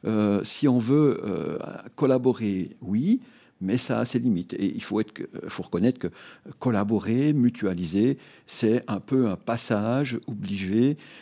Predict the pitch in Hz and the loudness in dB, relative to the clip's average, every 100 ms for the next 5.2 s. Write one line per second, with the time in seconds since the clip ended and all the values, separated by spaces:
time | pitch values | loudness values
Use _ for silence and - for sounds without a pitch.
0 | - - - 117 123 101 101 104 - 95 | -16 -14 -10 -6 0 0 0 -4 -4 -2
1 | 117 120 110 - 92 80 - - 110 - | 0 0 -2 -4 -6 -6 -8 -8 -8 -4
2 | 135 - 107 - - - 120 104 - 113 | -4 -2 -4 -4 -12 -2 0 0 2 2
3 | 110 113 117 143 107 117 - 117 - 113 | 2 -2 -4 -2 -2 -2 -2 -2 -4 -4
4 | - 104 - - 123 - 120 107 95 95 | -4 -4 -4 -4 -4 0 2 2 0 0
5 | 123 151 | 0 0